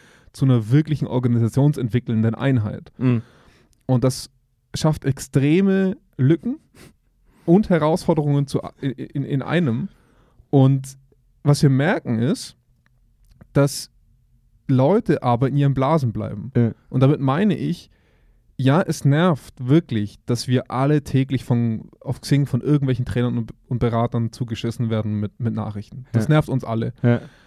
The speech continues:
Speaker 1: Aber Leute gehen nicht mehr wirklich in den Austausch. Sie buchen sich auf coole Seminare ein, die aber auch nur wieder ihre eigene Bullshit-Meinung bestätigen. Sie bleiben in ihrem eigenen Kosmos, sie bewegen sich nicht raus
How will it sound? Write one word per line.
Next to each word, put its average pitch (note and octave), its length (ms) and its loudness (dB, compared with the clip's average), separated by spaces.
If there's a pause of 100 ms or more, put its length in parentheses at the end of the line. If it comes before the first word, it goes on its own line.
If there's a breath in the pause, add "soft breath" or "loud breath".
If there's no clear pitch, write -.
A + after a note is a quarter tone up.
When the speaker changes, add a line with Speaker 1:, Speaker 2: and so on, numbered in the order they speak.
(400 loud breath)
Speaker 1:
Aber C3 280 4
Leute D#3+ 320 2
gehen D3+ 320 0
nicht E3+ 260 0
mehr D3 200 2
wirklich E3+ 280 0
in C#3 60 0
den C3 120 0
Austausch. B2+ 400 -4
Sie C3 80 0
buchen E3 340 0
sich D3+ 180 -4
auf C3 100 -6
coole E3 220 2
Seminare C#3+ 640 0
ein, B2 380 -4 (720)
die C#3+ 100 4
aber C#3 180 2
auch E3+ 240 2
nur C#3+ 120 2
wieder C3+ 140 -2
ihre B2+ 220 -2
eigene B2+ 320 0
Bullshit-Meinung A#2 880 -2
bestätigen. B2 720 -4 (460 soft breath)
Sie - 240 -4
bleiben B2+ 400 0
in C3+ 100 -4
ihrem C3+ 180 2
eigenen F3 520 -2
Kosmos, C3+ 680 -6 (100)
sie - 160 -6
bewegen D3 320 2
sich C3+ 180 -4
nicht D#3+ 320 -2
raus A2+ 420 -6